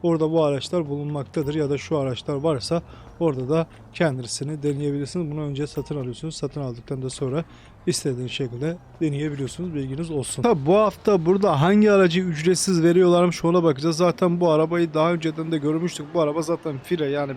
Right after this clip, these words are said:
bedava arabalardan bir tanesi. Zaten siz de bu arabayı biliyorsunuz. Belki biliyorsunuz bilmiyorum ama bu araba zaten ücretsizdi diye hatırlıyorum.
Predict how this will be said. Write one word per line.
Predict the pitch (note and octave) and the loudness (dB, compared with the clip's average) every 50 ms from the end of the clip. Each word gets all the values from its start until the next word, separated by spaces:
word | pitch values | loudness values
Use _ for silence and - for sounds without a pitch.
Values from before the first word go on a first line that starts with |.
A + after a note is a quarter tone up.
| C3 | -2
bedava | E3+ F3 D#3+ D#3 C#3 C#3 D3+ D#3+ | -2 0 0 -2 -2 0 0 0
arabalardan | D3+ C#3+ C#3+ C3+ C#3 C#3 C#3+ C#3+ D3 D#3 D#3 D#3 D#3+ | 0 0 -2 -2 -2 -2 -2 -2 -2 -2 -4 -4 -4
bir | E3 | -8
tanesi. | D#3 - - C#3 C#3 C3 A#2 C#3+ | -8 -6 -8 -8 -6 -8 -6 -4
Zaten | D#3 C#3 - - E3+ | -4 -4 -4 -4 -6
siz | C#3+ - D#3 D3+ D3 | -6 -6 -8 -6 -4
de | D#3 D3+ | -4 -2
bu | D3+ D#3 | -2 -2
arabayı | D3 C#3 C#3 C#3+ D#3 E3+ E3+ E3 - - - - - - - - - - - - - | -2 -2 -2 -2 -2 -2 -2 -4 -6 -12 -20 -20 -20 -20 -20 -20 -20 -20 -14 -6 -2
biliyorsunuz. | E3+ E3 F3 E3 C#3+ - - D3 D#3+ D#3+ - - - - - - - - - - - - - | 2 2 4 2 2 0 -2 -4 -6 -6 -6 -8 -12 -14 -16 -20 -20 -20 -20 -20 -10 -4 0
Belki | D#3 D3+ D3 C3+ - D3+ D3+ | 2 2 2 0 0 0 0
biliyorsunuz | D3+ D3+ D#3 D3 C3+ - D3 C#3+ C3+ D3 | 0 0 0 -2 -2 -4 -8 -8 -6 -4
bilmiyorum | E3+ D#3+ C#3+ C3+ C#3+ F3 | -4 -4 -4 -4 -4 -4
ama | F#3+ E3 D3+ D#3+ F3 - - - - - - - - - - | -4 -4 -4 -6 -8 -12 -16 -20 -20 -20 -20 -20 -20 -6 -2
bu | - G3+ | 2 2
araba | F3+ D#3+ D#3+ D#3+ F3 E3+ | 4 4 4 4 2 2
zaten | D#3 F3 F#3 E3 C#3 C3 E3 F3 | 2 2 2 2 2 0 0 0
ücretsizdi | F#3 F#3 E3 - F3 F3+ E3 - - F#3+ F3+ D#3 D3 C#3 C#3 | 0 -2 0 2 2 2 2 2 0 -2 0 0 -2 -2 -2
diye | D#3 D#3 | 0 0
hatırlıyorum. | D3 C#3+ C3+ - - C#3 C#3 C#3 C#3 E3 F#3+ | 0 -2 -4 -6 -8 -6 -4 -2 0 0 -2